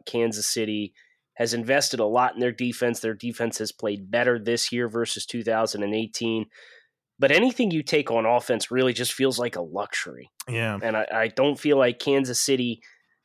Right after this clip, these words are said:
Speaker 1: needs to expend those luxuries when you can check a box with, uh, a, a player that, depending on what you covet, could be the best available corner here.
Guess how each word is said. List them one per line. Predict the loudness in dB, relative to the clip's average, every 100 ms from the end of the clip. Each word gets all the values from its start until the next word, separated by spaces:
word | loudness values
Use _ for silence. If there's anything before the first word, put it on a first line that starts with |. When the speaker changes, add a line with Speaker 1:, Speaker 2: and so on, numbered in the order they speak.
| _ _
Speaker 1:
needs | -4 2 4 4 4 0 2
to | 2
expend | 2 0 4 4 4
those | 2 0 0
luxuries | 0 0 0 -4 -4 -4 -6 -8 -10 _ _
when | -2 0 2
you | 2 2
can | 0 -2
check | 0 2 2 0
a |
box | 2 4 4 2 -2 -6
with, | -8 0 2 2 2 -2 -18 _ _ _ _ -8
uh, | -8 -8 _ -6
a, | -6 -6 _ _ _ _ _ _ -6
a | -2
player | 4 6 6
that, | 4 2 -2 -16 -18 _ _ _ _ _
depending | -4 2 2 4
on | 4 2 0 -2
what | 0 0
you | -4
covet, | -2 0 2 0 -2
could | -2 -2
be | -2 -4
the |
best | 0 0 0 -4
available | -2 -2 -4 -12
corner | -8 -4 -4 -6
here. | -8 -8